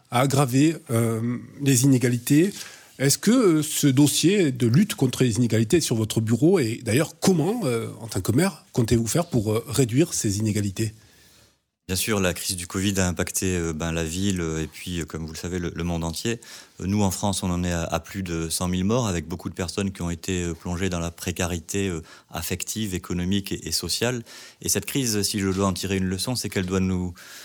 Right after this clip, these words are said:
Speaker 2: nous faire, euh, aborder les événements avec beaucoup d'humilité.
Speaker 1: Mmh.
Speaker 2: Parce que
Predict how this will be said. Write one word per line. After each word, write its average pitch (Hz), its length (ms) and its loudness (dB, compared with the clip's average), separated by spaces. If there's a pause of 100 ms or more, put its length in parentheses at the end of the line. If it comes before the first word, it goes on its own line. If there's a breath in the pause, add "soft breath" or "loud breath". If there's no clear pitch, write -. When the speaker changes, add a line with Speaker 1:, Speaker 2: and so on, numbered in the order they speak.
(380 loud breath)
Speaker 2:
nous 95 140 -4
faire, 101 360 0
euh, 92 400 2
aborder 104 380 2
les 95 300 2
événements 92 340 2
avec 95 180 0
beaucoup 92 240 -4
d'humilité. 101 520 0 (420 loud breath)
Speaker 1:
Mmh. 120 60 2
Speaker 2:
Parce - 200 -6
que 92 300 -4